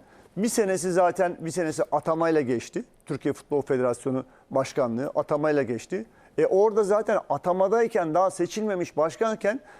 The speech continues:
yedi tane şey değiştirdin. Merkez Hakem Kurulu'nu değiştirdin. E, oradayken on iki tane hakemin yapmış olduğu bir şekilde hatalardan dolayı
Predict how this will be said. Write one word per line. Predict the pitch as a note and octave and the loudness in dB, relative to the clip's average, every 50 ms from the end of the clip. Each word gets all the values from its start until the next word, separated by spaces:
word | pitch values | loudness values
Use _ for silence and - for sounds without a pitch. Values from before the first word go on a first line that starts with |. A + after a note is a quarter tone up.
| - - - _ _ _ - | -20 -20 -20 _ _ _ -4
yedi | C#3+ E3 F#3+ G3 B3+ | 0 0 2 2 2
tane | - B3+ G#3+ G#3 A3 A#3 | 2 2 0 2 0 -2
şey | - A#3 A3+ G#3+ C#4 | 0 0 0 2 2
değiştirdin. | D#4 F#3 - E3+ D3 C#3+ D3 | 0 0 -2 -4 -4 -2 0
Merkez | D#3 E3 E3 E3 G3 F3 F3+ | 0 0 0 0 -2 -2 -2
Hakem | F#3 F3 - G3+ F#3+ D3+ | -2 -2 -2 -4 -4 -2
Kurulu'nu | F3 F3+ F#3+ G3 | -4 -4 -2 0
değiştirdin. | F#3+ F3+ D3 - - A#2 F#2+ G2+ F#2 - _ _ _ _ - - - _ _ - | 0 0 0 -2 -6 -10 -10 -12 -16 -20 _ _ _ _ -20 -20 -20 _ _ 0
E, | D#3+ | 2
oradayken | E3 F3+ F#3+ G3+ G3+ F#3+ A3+ A3 A3 - A3+ A3 A3 - - - | 4 4 4 2 4 2 2 2 2 0 -2 -2 -2 -4 -4 -2
on | G3 A#3 | 0 0
iki | C4 B3+ - A3+ - | 0 0 -2 -4 -2
tane | G#3+ F#3 F#3 G3 | 0 0 2 0
hakemin | F3+ C#3 F#3 G3 - G3 F#3 E3 F#3 A#3+ - - _ _ _ _ _ _ _ _ _ | 0 0 -2 -2 0 -2 -2 -2 -2 -6 -8 -10 _ _ _ _ _ _ _ _ _
yapmış | E3 E3 E3 - - A3+ - A#3 | -2 -2 -2 -2 -6 -4 0 2
olduğu | G#3+ G3 F3 E3 F#3 G#3+ B3 - - _ _ _ _ _ _ _ _ _ _ _ | 2 2 2 2 0 0 -2 -4 -8 _ _ _ _ _ _ _ _ _ _ _
bir | F3 G3+ C4+ C4 | -6 -4 -4 -2
şekilde | - A#3 G3 - F#3 F3 E3 E3 | -2 -2 -2 -2 -2 -2 -2 0
hatalardan | B2+ D#3 F3 F3 G3 F3+ F3+ F#3 F3+ F3+ F#3 G3+ G3 G3 E3+ | 0 0 -2 0 2 2 4 4 4 4 4 2 2 2 0
dolayı | E3+ D#3 D#3 E3 F#3+ A#3+ B3 | 0 2 2 2 0 -2 -4